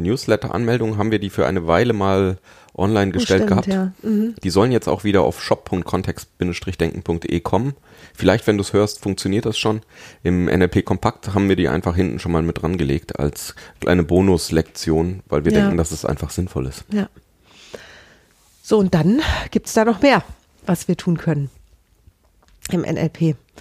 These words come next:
Speaker 2: um uns jetzt zu unterstützen mental, dass wir aus dieser Zeit möglichst das Beste herausholen. Das ist etwas, was unsere Teilnehmer im N L P Practitioner und im Master lernen und teils auch wirklich ganz aufwendige Formate, die zum Beispiel dafür sorgen,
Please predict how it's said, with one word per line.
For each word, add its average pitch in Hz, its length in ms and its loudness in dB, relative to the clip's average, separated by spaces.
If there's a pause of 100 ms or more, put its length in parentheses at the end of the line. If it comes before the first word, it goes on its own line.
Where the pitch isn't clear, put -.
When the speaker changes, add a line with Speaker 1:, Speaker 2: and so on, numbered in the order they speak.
(340)
Speaker 2:
um 185 120 0
uns 175 140 0
jetzt 190 260 2
zu 175 100 -4
unterstützen 180 540 0
mental, 160 480 2
dass 165 220 -2
wir 170 260 4 (340)
aus 185 200 2
dieser 185 240 4
Zeit 180 240 2
möglichst 175 400 0
das 165 140 0
Beste - 340 0
herausholen. 156 680 -2 (320)
Das 180 160 -2
ist 185 80 -2
etwas, - 320 0
was 180 160 0
unsere 180 300 0
Teilnehmer 180 640 4
im 160 280 0 (260)
N 180 120 -2
L 170 80 2
P 180 140 -4
Practitioner 185 600 0
und 151 120 -2
im 170 100 -2
Master 165 440 0
lernen 160 480 0 (360)
und 180 540 -2
teils 180 260 0
auch 170 160 -2
wirklich 175 520 -2 (260)
ganz 180 480 0 (160)
aufwendige 190 640 2
Formate, 170 640 0
die 160 200 -6
zum 165 200 -4
Beispiel 170 460 0
dafür 170 260 -2
sorgen, 175 440 0